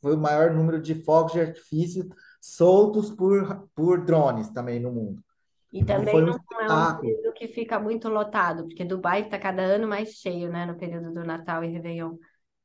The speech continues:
Speaker 1: É, ele, o que acontece? Eles, é, eles completam os quartos, assim, é tipo, é, é full, é, com-, é total, assim, sabe? Então, assim, não fica um, um quarto sem hóspede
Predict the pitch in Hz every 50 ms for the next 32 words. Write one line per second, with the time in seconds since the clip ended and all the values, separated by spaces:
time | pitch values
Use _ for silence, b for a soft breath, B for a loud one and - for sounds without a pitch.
0 | _ _ 233 254 208 - - - - 190 190 214 240 - - - 180 175 - -
1 | 226 220 220 233 220 214 202 160 139 135 - 156 151 170 196 196 - - 156 160
2 | 156 156 151 151 143 - 135 147 151 165 165 160 - - - _ _ _ _ _
3 | _ - 160 170 165 175 170 160 156 165 180 175 - 208 214 208 208 214 220 214
4 | - 240 254 202 139 117 113 - - 101 95 110 107 - - 123 110 107 104 104
5 | - - _ _ 123 120 117 117 117 120 117 - - - 131 123 120 117 - -
6 | - - 143 160 185 208 220 214 208 202 185 170 156 B B B B B B B
7 | B _ 120 123 127 123 123 123 120 117 113 113 110 110 107 104 104 104 107 104
8 | - 147 147 139 - - 135 120 120 - 180 208 190 - 190 156 123 110 101 101
9 | 101 - - 107 101 - - 120 117 113 117 117 - 131 135 135 135 135 143 135
10 | 139 135 135 156 156 165 165 156 143 139 135 135 139 156 185 214 214 208 - -
11 | 151 156 202 226 202 - 190 160 147 151 170 170 - 196 - - 190 208 208 170
12 | 151 151 156 156 156 - 160 156 160 160 170 170